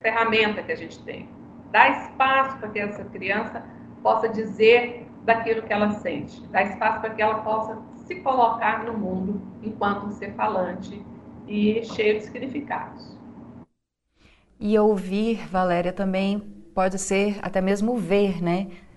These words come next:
Speaker 2: É, ver como a criança está, o comportamento, muitas vezes fala também sobre esse sofrimento que ela pode estar vivendo por questões de desenvolvimento de fala, né?
Speaker 1: Sim, nós psicanalistas, a gente fala muito na questão da leitura,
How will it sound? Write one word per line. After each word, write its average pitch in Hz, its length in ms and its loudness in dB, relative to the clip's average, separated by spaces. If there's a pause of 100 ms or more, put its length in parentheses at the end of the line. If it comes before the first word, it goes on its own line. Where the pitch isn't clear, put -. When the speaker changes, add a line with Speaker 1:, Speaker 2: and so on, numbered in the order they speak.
(160)
Speaker 2:
É, 160 240 4
ver 208 380 4
como 226 200 4
a 214 60 4
criança 196 440 2
está, 185 340 4
o 180 80 2
comportamento, 190 640 0
muitas 214 240 0
vezes 214 340 2
fala 214 460 6
também 208 460 -2 (320)
sobre 208 280 6
esse 208 140 0
sofrimento 202 440 2
que 196 60 2
ela 196 120 6
pode 196 240 6
estar 196 140 2
vivendo 190 640 0 (160)
por 196 160 -4
questões 175 540 0
de 170 80 -4
desenvolvimento 180 540 -2
de 185 80 -6
fala, 147 440 0
né? 151 180 -4 (800)
Speaker 1:
Sim, 190 140 -20 (180)
nós 208 220 -6
psicanalistas, 214 840 -4
a 226 80 -8
gente 220 280 -10
fala 220 280 2
muito 220 240 0
na 233 100 -4
questão 214 380 -6
da 208 80 -2
leitura, 208 720 -2